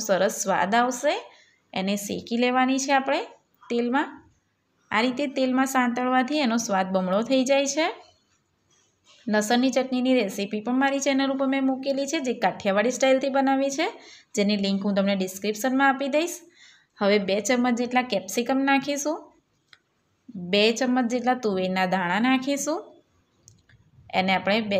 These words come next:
થી ત્રણ મિનિટ સુધી તેલમાં સરસ સાંતળી લઈશું જેથી એ સોફ્ટ થઈ જાય. હવે એની અંદર આપણે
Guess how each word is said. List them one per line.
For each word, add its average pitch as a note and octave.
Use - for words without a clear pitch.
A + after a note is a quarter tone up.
થી G#3
ત્રણ A#3
મિનિટ C4+
સુધી C4
તેલમાં F#3+
સરસ G3
સાંતળી B3+
લઈશું C#4
જેથી F#3+
એ F#3
સોફ્ટ F#3
થઈ B3
જાય. D#4+
હવે G#3+
એની A3+
અંદર G#3
આપણે G3+